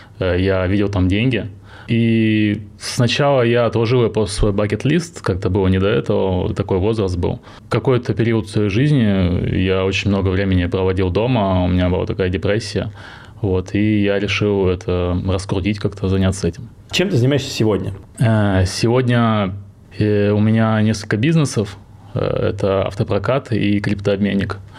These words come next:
Speaker 1: Я занимаюсь инвестициями, э, венчур, э, в крипту, э, в реальный бизнес.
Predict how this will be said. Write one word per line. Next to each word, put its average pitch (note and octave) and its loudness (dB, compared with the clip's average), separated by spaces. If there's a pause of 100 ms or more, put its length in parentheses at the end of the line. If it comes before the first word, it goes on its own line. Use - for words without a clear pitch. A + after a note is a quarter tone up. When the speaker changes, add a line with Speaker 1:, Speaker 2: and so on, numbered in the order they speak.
Speaker 1:
Я G#2 0
занимаюсь G#2 0
инвестициями, G#2 0 (180)
э, F#2 0
венчур, A2+ 0 (640)
э, F#2+ 0
в - -12
крипту, A2+ 0 (840)
э, F2+ 0
в F2 -4
реальный G#2+ 2
бизнес. G2 0